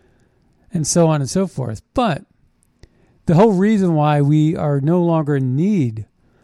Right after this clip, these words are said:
of conventional warfare is because militaries and our adversaries chose not to be testing us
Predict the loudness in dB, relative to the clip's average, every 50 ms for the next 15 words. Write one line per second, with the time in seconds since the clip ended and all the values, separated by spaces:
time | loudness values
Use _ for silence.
0 | _ _ _ _ _ _ -4 -4 -4 -2 0 -2 0 0 0 -2 -2 -2 -2 -2
1 | -2 0 0 -2 -2 -2 -4 -4 -4 -2 -4 -4 -6 -6 -8 -8 -4 -2 0 0
2 | 0 0 -2 -4 -8 -16 _ _ _ _ _ _ -20 -20 _ _ _ _ _ _
3 | _ _ _ _ _ _ _ _ _ _ _ _ _ _ _ 0 2 2 2 2
4 | 0 0 0 0 2 2 0 0 -2 -2 -4 -6 -6 -4 -2 -2 -2 -2 -4 -4
5 | -4 -2 0 2 2 2 2 0 -2 -2 -2 -2 -2 -2 -2 -4 -4 -6 -8 -10
6 | -16 -20 _ -10 -2 0 2 4 4 4 2 0 -2 -10 -18 _ _ _ _ _
7 | _ _ _ _ _ -4 -2 -2 0 0 -2 -4 -2 0 -2 -2 -2 -4 -4 -4
8 | -4 -4 -4 -6 -6 -4 -4 -4 -6 -8 -10 _ _ _ _ _ _ _ _ _
9 | _ _ _ _ _ _ _ _ _ -2 0 0 0 0 -4 -10 -10